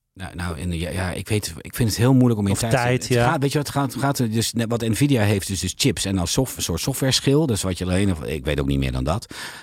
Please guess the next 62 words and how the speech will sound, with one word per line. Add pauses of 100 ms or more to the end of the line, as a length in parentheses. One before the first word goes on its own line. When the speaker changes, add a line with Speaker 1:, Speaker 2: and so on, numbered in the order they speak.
Speaker 1:
Maar
het
is
aan
ons,
mensen
daarbuiten,
dus
uit
de
creatieve
sector
bijvoorbeeld, (800)
om
op
dat
systeem,
of
andere
systeem
als
je
wil,
maar
op
dat
systeem (240)
een
applicatie
te
bouwen.
Daar
is
het,
daar
is
het
op
geënt.
Dus
op
het
moment
dat, (200)
dat,
en
er
zullen
zeker
mensen
bij
me
zijn, (260)
die
zeggen:
ik
maak
een
applicatie
op
editing
niveau.